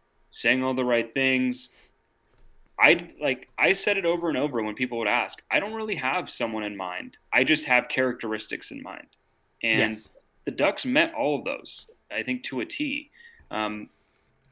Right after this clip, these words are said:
Speaker 1: you know, and I think the fact that they have McIlvain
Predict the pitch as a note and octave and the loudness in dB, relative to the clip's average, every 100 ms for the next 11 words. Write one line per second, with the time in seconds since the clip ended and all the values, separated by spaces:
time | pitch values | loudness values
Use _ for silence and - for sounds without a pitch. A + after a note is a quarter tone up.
0 | _ - B2 A#2 - C3 B2+ B2+ D3 D3 | _ -6 -4 -4 -6 -2 -2 0 -2 -2
1 | - B2+ C3+ - - B2 B2+ C3 A#2+ A#2 | 0 2 0 -2 -6 0 0 0 -2 -4
2 | - C3 B2+ C3 C3+ C3 | -4 -6 -4 -4 -4 -6